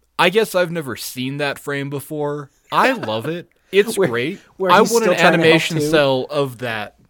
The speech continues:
Speaker 1: Yeah. I love that. It's so great. Stop locking phone.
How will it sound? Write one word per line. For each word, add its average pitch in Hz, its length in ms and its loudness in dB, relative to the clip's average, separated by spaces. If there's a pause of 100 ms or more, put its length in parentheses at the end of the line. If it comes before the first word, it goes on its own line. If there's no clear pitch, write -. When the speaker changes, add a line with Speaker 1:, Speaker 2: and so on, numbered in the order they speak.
(140)
Speaker 1:
Yeah. 120 380 -2 (300)
I 151 120 0
love 139 340 0
that. 98 160 -8
It's 101 160 -14
so 131 300 -6
great. 107 340 -10 (1800)
Stop 139 360 -4
locking 139 400 -6
phone. 127 400 -8